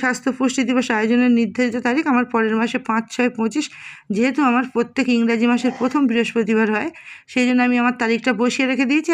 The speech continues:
আপনারাও তাই করবেন, আপনাদের তাহলে খেয়াল থাকবে এবং সুবিধাও হবে। আগামী গ্রামীণ স্বাস্থ্য পুষ্টি দিবসের পূর্বে যারা নিম্নলিখিত পরিষেবাগুলো পাবেন,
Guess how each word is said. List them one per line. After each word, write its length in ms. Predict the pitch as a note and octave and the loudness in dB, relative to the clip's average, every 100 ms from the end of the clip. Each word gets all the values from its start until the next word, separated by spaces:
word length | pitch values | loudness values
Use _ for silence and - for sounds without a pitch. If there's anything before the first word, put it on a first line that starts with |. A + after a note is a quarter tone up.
| B3+ | -2
আপনারাও 340 | A#3 A#3+ A#3 A#3 | 0 0 0 0
তাই 120 | A#3+ A#3 | -2 0
করবেন, 220 | A#3 A#3 D4 | -2 0 -2
আপনাদের 280 | B3+ A#3 A#3 A3+ - - - | 0 0 0 -4 -14 -20 -6
তাহলে 220 | B3 B3 B3+ | -2 -2 -2
খেয়াল 220 | B3 B3 B3 | -2 -2 -2
থাকবে 180 | C4 D4 | -2 0
এবং 160 | C4+ C4 C4 | 0 0 0
সুবিধাও 400 | A#3+ A3+ A3 G3+ F#3 | 0 2 2 0 -2
হবে। 180 | F3 F3 _ _ _ - - - | -4 -6 _ _ _ -20 -12 -6
আগামী 340 | A3+ C4 C#4 B3 | -4 -2 -2 0
গ্রামীণ 300 | C4 B3+ C4+ C4 | 2 2 2 0
স্বাস্থ্য 300 | C4 B3+ C4 | -4 -2 -4
পুষ্টি 260 | C4 B3+ C#4 B3 | 0 -2 0 0
দিবসের 360 | B3 B3 B3+ - | 0 0 -2 -2
পূর্বে 240 | B3 A3+ B3+ | -2 0 0
যারা 140 | B3 B3 | 2 2
নিম্নলিখিত 440 | A#3 A#3 B3 C4 C4 B3+ | 2 0 0 0 0 0
পরিষেবাগুলো 520 | A#3+ B3+ B3 A#3+ A#3+ A#3 | 0 0 0 0 0 0
পাবেন, 240 | A#3+ | -2